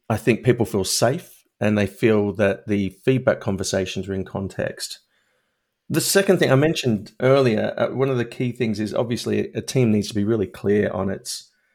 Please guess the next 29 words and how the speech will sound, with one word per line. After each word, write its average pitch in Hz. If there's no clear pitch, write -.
goals 101
and 95
why, 95
why 107
it's -
there, 98
what 107
it's -
there 98
to -
do. 101
But 127
I, 143
we 151
really 131
find 110
that 110
where 139
possible, 113
where 107
the 104
team 139
can 123
co-create 107
those 95
goals, 90
c-, -
they -
can, -